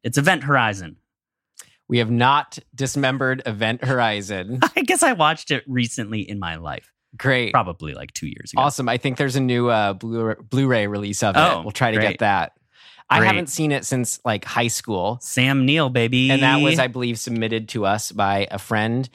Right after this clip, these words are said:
Speaker 1: Yep.
Speaker 2: And, uh, we have a possible guest for that one who, uh, said they'd love to speak to it, uh, speak about it with us.
Speaker 1: Okay.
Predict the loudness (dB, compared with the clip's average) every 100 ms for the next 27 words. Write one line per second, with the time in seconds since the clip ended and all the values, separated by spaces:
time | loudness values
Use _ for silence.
0 | -2 -2 0 0 0 -2 -2 2 2 4
1 | 2 0 -4 _ -8 -4 -2 0 2 0
2 | -4 -12 -20 _ _ _ -8 -4 0 0
3 | 0 -2 0 -2 -4 _ -2 -2 -2 -6
4 | -2 0 0 0 -4 -4 -6 -8 -12 _
5 | -10 -6 -2 0 0 -2 -6 -6 -4 -4
6 | -2 -4 -4 -8 -6 -10 -8 -6 -4 -4
7 | -8 _ _ -4 -2 -4 -6 -6 0 0
8 | 0 -2 0 2 4 2 2